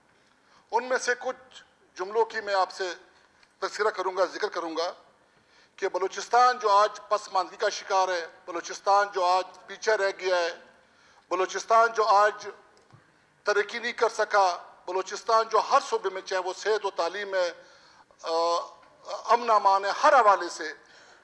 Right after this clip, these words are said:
जो पीछे रह गया है, उसकी वजह आज से बीस साल, पच्चीस साल पहले की या जो हुकूमत थी या जो वज़ीर आला थे, वज़रा थे, उनकी वजह से हुआ है।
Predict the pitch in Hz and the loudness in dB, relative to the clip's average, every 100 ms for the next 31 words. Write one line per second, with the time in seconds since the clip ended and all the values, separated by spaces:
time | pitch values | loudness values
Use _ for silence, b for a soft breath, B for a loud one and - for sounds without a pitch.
0 | B 196 208 220 - 240 214 202 196 185 | B -6 -4 -4 2 4 2 0 -4 -2
1 | 180 - 247 - 226 214 214 214 214 220 | -4 -6 -10 -6 -2 0 2 2 2 -4
2 | 208 202 - 202 202 - - 196 - 220 | -10 -10 -2 -2 -2 -16 -12 -12 -8 -4
3 | 202 196 190 202 196 175 180 165 170 180 | -4 -4 -8 -10 -8 -6 -4 -6 -8 -8
4 | 202 - 180 165 b b b - 190 190 | -8 -8 -18 -18 b b b -6 -4 -4
5 | 170 180 185 180 190 196 196 175 170 175 | -4 -4 0 0 2 0 -2 -8 -4 -4
6 | 180 190 180 - 135 131 135 - 117 117 | -4 -6 -16 -16 -16 -14 -16 -18 -20 -20